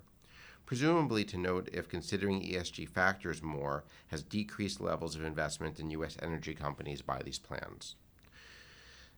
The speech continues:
The D O L is also supposed to complete a review of existing guidance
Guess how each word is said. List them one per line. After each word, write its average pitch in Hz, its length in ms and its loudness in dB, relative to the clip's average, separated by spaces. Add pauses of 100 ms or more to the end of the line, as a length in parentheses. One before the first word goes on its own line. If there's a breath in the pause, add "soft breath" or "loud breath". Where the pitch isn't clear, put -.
The 113 80 2
D 143 180 8
O 175 120 6
L 131 180 6
is 123 80 2
also 110 380 2
supposed 98 500 2
to 92 140 4
complete 95 360 0
a 92 60 0
review 87 400 2
of 76 140 -2
existing 87 840 0
guidance 82 600 4